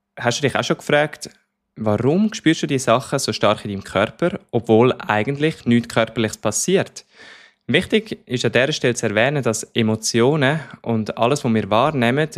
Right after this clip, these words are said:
nicht nur im Kopf passiert, sondern Emotionen sind körperliche Zustände. Sie beeinflussen deine Atmung, deine Haltung, deine Muskelspannung,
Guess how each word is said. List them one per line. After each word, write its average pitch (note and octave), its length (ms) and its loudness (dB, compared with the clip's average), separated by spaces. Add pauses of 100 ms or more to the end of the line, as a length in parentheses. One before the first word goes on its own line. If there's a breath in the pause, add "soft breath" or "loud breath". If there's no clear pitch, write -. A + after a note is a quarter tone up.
nicht A2+ 360 -2
nur A2 220 2
im G2+ 140 -6
Kopf - 340 -2
passiert, C3 540 0
sondern G#2+ 420 0
Emotionen A2+ 840 0
sind - 280 -4
körperliche G#2 580 -2
Zustände. - 640 -6 (340 loud breath)
Sie - 160 -2
beeinflussen F3+ 600 4
deine A2 240 -2
Atmung, A#2+ 480 0 (240)
deine C3+ 260 0
Haltung, B2+ 460 0 (260)
deine G#2 200 0
Muskelspannung, A#2+ 840 -2